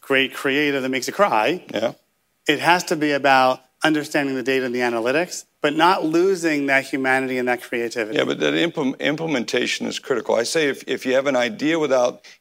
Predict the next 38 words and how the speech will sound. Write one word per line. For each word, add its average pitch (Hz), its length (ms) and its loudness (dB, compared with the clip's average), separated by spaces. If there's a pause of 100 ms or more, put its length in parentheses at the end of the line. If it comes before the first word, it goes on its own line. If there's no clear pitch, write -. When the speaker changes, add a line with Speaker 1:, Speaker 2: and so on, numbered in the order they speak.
(120)
Speaker 2:
integration 135 600 0
or 123 100 -2
implementation, 117 840 -2
all 113 260 2
it 117 40 -4
is 107 180 -2
is 95 140 -4
air, 98 260 -2 (680)
right? 139 280 0
I - 60 -8
mean, 117 180 -2
it - 140 -6
really 127 240 0
Speaker 1:
Couldn't 117 180 2
Speaker 2:
is. 143 40 0
Speaker 1:
agree 143 120 0
Speaker 2:
It's, 135 60 -2
Speaker 1:
more. 131 120 0
Speaker 2:
it's, 110 80 0
it's 107 200 -4
great. 107 340 -2 (280)
When 151 160 -4
you're 143 80 -2
sitting 185 260 -2
around 156 140 2
the 135 80 -2
C-suite, 127 600 -4 (300)
how 175 240 2
engaged 127 560 -2
are 120 100 2
they 120 300 -2
in 117 360 -8
these 113 240 -6
kinds 120 280 -2
of 101 80 -8
conversions 117 680 -4
and 120 180 -6 (280)
metrics? - 680 -2